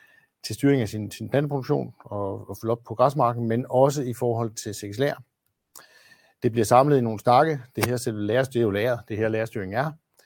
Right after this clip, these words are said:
Øhm, og udover det her grovfoder, skal vi huske tilskudsfoder, som jo er en, en vigtig del af, af foderstyringen, og dermed også lagerstyringen på en, på sådan en kvægbedrift. Øhm, vi skal kigge på, hvordan vi får, får data, også fra foderblanderen,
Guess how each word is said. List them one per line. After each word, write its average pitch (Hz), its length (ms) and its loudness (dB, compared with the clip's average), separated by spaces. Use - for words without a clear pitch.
Øhm, 98 440 -4
og 107 160 2
udover 113 280 2
det 101 100 -2
her 95 60 -4
grovfoder, 170 400 6
skal 120 200 0
vi 107 80 -2
huske 131 440 2
tilskudsfoder, 139 840 -2
som 110 180 -10
jo 104 160 -6
er 101 140 -2
en, 95 120 -10
en 104 200 -4
vigtig 143 320 -2
del 147 320 2
af, 113 340 2
af 110 120 -2
foderstyringen, 127 760 -2
og 113 160 -6
dermed 123 220 0
også 127 300 2
lagerstyringen 120 540 -2
på 113 140 -10
en, 107 220 -12
på 113 80 -16
sådan 120 180 -10
en 110 120 -10
kvægbedrift. 131 480 -2
Øhm, 101 480 -4
vi 113 80 -6
skal 104 200 -8
kigge 139 180 -6
på, 135 120 6
hvordan 117 300 2
vi 117 100 -2
får, 107 540 -6
får 113 80 -10
data, 127 480 2
også 123 440 4
fra 107 120 -10
foderblanderen, 127 760 2